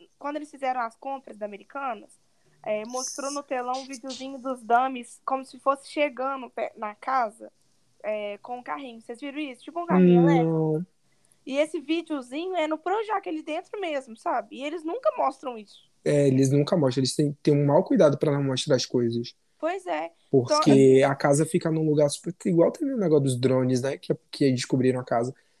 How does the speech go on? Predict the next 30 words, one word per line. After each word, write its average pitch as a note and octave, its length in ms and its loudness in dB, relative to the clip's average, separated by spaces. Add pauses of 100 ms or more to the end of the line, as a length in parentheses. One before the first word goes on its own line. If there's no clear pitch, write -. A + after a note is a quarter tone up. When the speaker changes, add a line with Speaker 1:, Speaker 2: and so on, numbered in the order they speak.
(100)
Speaker 2:
A - 100 0
casa D#3 180 6
fica - 160 0
num E3+ 140 6
lugar D#3+ 160 6
super G3 280 -2
remoto D#3+ 480 4
dentro B2 260 -2
do - 40 -10
Projac, A#2+ 560 -2
pra E3 160 4
justamente E3+ 500 2
não A3 80 2
ter G#3 180 4
essa A3 280 2
coisa B2 300 2
de, B2+ 100 -10
por - 160 2
exemplo, C3+ 300 2
na C3 100 2
Fazenda, B2 540 2 (360)
o - 80 -6
povo D#3+ 240 4
manda G3+ 200 4
caminhão G#3 320 2
de, A3+ 80 4
Speaker 1:
É. A#3+ 220 2
Speaker 2:
de, E3+ 360 4
de D3 160 0
som, D#3+ 460 2